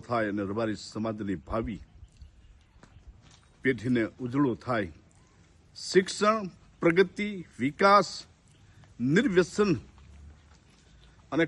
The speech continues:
ખૂબ સંસ્થા આગળ વધે ને સમાજના દીકરી દીકરાઓ સારા ભણીને સારા પરિણામ લાવીને હંમેશની માટે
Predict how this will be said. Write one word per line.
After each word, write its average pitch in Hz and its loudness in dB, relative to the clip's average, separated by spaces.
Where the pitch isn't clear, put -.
ખૂબ 302 4
સંસ્થા - -2
આગળ 175 6
વધે 143 4
ને 156 4
સમાજના 185 8
દીકરી 156 0
દીકરાઓ 135 0
સારા 190 6
ભણીને 165 6
સારા 220 2
પરિણામ 160 4
લાવીને 127 2
હંમેશની 180 6
માટે 131 4